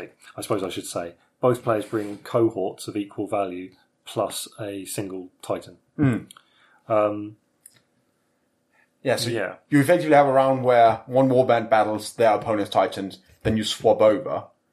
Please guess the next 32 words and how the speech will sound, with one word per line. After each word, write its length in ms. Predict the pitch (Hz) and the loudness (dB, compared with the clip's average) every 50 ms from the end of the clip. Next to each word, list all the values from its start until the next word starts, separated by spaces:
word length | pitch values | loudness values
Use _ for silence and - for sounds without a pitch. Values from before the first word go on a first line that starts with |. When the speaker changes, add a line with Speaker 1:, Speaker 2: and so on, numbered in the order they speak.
| _ _ _ _ _ _ _ | _ _ _ _ _ _ _
Speaker 1:
Yeah. 300 | - 110 110 104 - - - - | -4 0 0 0 0 -2 -4 -4
Speaker 2:
And 160 | - 120 120 120 | -2 -2 2 2
then 380 | 127 127 127 127 123 123 - _ _ _ - | 2 2 2 0 -2 -4 -6 _ _ _ -4
Speaker 1:
Any 220 | 147 143 143 143 | -2 0 2 2
models 360 | 135 131 135 127 131 123 104 | 2 2 2 2 0 -2 -4
which 240 | 123 131 - - - | -6 -8 -8 -8 -4
didn't 400 | - 135 139 135 135 113 107 120 | -2 -2 -2 -2 -2 -6 -6 -2
die 520 | - 131 127 110 87 87 98 107 127 135 - _ _ _ _ _ _ - - | 0 2 2 2 0 -2 -6 -10 -10 -12 -16 _ _ _ _ _ _ -8 0
Speaker 2:
battle 280 | - 120 113 120 110 110 | 2 2 2 2 0 -2
Speaker 1:
fight, 40 | 110 | -4
Speaker 2:
each 180 | 107 104 104 117 | -4 -4 2 4
other. 240 | 117 113 110 - 107 | 4 4 4 2 2
Speaker 1:
fight 280 | 127 123 120 117 - 123 | 2 2 2 2 -2 -4
in 120 | 117 110 | -4 -4
the 80 | 104 101 | -6 -10
third 400 | - - 131 120 110 104 101 104 | -8 -4 -2 -2 -2 -2 -4 -4
round. 480 | 120 120 107 90 87 87 - - - _ _ _ _ _ _ _ _ _ _ _ _ _ _ - | -4 -4 -4 -4 -8 -12 -16 -20 -20 _ _ _ _ _ _ _ _ _ _ _ _ _ _ -4
Um, 440 | 160 123 120 117 117 117 117 117 _ _ _ _ _ _ _ _ _ - | 0 2 2 2 0 -2 -6 -10 _ _ _ _ _ _ _ _ _ -10
what 240 | - 127 165 170 151 | -2 0 0 0 0
I 40 | 151 | -2
find 300 | 147 - 143 135 127 135 | -4 -4 -4 -2 -2 -2
interesting 360 | 151 147 - 135 107 - 117 | -4 -4 -4 -8 -10 -10 -8
about 140 | 107 107 110 | -8 -8 -8
it, 40 | 123 | -8
it 80 | 120 | -6
doesn't 200 | 156 156 156 170 | -6 -6 -6 -6
really 160 | 139 135 127 120 | -8 -8 -8 -8
say 300 | - - 139 127 120 117 | -10 -8 -6 -6 -6 -6
how 380 | 113 - - 139 131 123 127 | -8 -8 -6 -4 -4 -4 -4
each 280 | 131 120 120 117 - - | -6 -8 -10 -12 -14 -10
round 440 | 120 120 117 113 110 110 107 104 - - | -8 -6 -6 -6 -8 -10 -14 -18 -16 -12
ends. 760 | 131 117 113 127 147 175 196 208 220 - - - - - - | -10 -8 -8 -8 -8 -10 -12 -16 -16 -16 -16 -16 -16 -16 -20